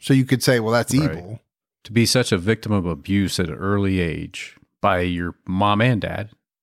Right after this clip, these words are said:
Speaker 2: the two people in the whole world you should always be able to trust, definitely had an impact.
Speaker 1: Yeah, it had a negative impact. It didn't,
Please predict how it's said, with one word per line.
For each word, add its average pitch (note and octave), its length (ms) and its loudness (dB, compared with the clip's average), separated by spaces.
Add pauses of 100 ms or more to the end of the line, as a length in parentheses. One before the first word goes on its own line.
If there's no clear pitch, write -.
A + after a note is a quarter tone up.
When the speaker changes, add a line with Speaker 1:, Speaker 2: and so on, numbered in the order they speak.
Speaker 2:
the G#2+ 140 0
two - 220 0
people G2+ 420 0
in G2 180 0
the F#2+ 100 -2
whole A2 180 2
world G#2 340 2
you F2+ 80 -4
should G2+ 180 -4
always G2 280 0
be F#2+ 140 -2
able E2 200 -4
to - 140 -14
trust, - 760 -2 (440)
definitely A2 360 2
had F2+ 200 0
an E2+ 80 -4
impact. F2 640 -8 (400)
Speaker 1:
Yeah, A3+ 240 2
it E3 80 2
had G#3+ 180 2
a F#3 40 -2
negative F3 440 2
impact. D3 540 0
It B2+ 200 0
didn't, D#3 480 0